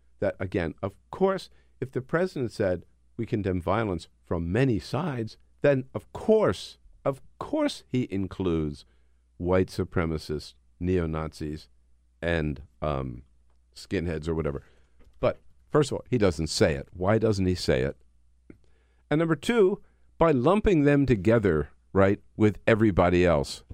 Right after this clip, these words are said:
basically he's giving them a pass. I think you gotta come down to the question, why? Why won't Donald Trump say the word white supremacist? Why didn't he condemn David Duke when he had a chance? Remember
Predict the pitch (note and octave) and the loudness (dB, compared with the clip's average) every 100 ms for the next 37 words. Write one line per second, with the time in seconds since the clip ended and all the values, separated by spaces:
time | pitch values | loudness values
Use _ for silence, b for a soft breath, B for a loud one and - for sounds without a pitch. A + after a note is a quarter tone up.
0 | - - - - _ - G#2 G2+ F#2+ E2 | -18 -20 -20 -20 _ 0 0 2 -2 -2
1 | E2 D2+ F#2 D2 E2 D2+ C#2 C2 B1+ - | -2 0 -2 -2 -2 -2 -2 -6 -8 -8
2 | B1 G1+ - - _ _ _ _ _ _ | -8 -10 -16 -20 _ _ _ _ _ _
3 | - A3+ C#4 C4 A3 F#3+ D#3+ D#3 D3 D3 | -6 -4 -2 -2 -2 -2 0 0 2 2
4 | D3 B2+ - C#3 D3+ E2+ C2+ _ _ _ | 0 -4 -2 -2 -2 -6 -8 _ _ _
5 | - F2 G#2+ E2+ - - _ - F#2+ A2+ | -2 0 2 0 -8 -18 _ -4 2 2
6 | C3 D3 A#2+ G2 G#2+ - F#2+ F2+ F#2+ F#2+ | 4 0 0 0 0 0 0 0 -2 -4
7 | F2+ E2+ F2 - - G2 F2+ F#2 E2+ E2+ | -2 -4 -6 -12 -2 2 2 0 -2 -2
8 | F2 F#2 D#2+ E2 - G2+ F2 G2 - F3+ | -2 -2 -2 -4 -4 -8 -6 -4 -6 -10
9 | - _ _ _ _ _ _ _ - G2 | -12 _ _ _ _ _ _ _ -2 2
10 | A#2 D3 E3+ - G#2 G2+ C#3+ C#3 C3+ C3+ | 4 4 2 0 -6 0 2 2 2 2
11 | C3 B2+ - G2+ F2+ G2+ A#2 B2+ A#2 _ | 2 0 0 0 2 0 0 -4 -8 _
12 | _ F#2 A2+ A2 G2 F2+ G2 D3+ - G#2+ | _ 0 2 2 0 -2 -2 -2 -4 -6
13 | A2 B2 A#2 A2+ - G#2 B2+ - G2+ G2+ | -2 0 -2 -6 -4 -4 -6 -6 -4 -4
14 | A2 A#2 | -4 -6